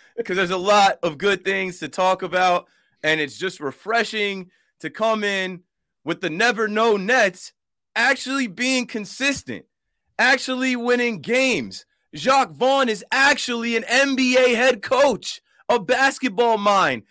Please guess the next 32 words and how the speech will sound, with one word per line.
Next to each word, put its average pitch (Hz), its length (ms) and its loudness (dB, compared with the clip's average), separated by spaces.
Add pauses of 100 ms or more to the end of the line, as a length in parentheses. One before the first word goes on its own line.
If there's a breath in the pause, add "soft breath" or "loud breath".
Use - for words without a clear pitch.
(140)
that 214 180 0
knows 262 320 2
how 254 140 2
to 254 80 4
call 262 320 2
timeouts, 254 760 0 (160)
strategize, 233 960 2 (220 soft breath)
and 233 180 0
get 269 160 -2
his 254 220 0
team 269 320 -2
in 247 80 -2
the 240 100 0
best 240 300 -2
position 240 420 -6
to 226 100 -8
win. 226 400 2 (320)
K 285 260 2
D 277 200 2
is 247 140 0
an 254 120 2
M 254 220 4
V 262 200 2
P 277 300 0
candidate. 220 640 0 (480)
He 285 240 4
is 277 180 2
what 262 160 2
we 277 160 0
thought 285 280 4
he 262 100 0
was. 208 480 2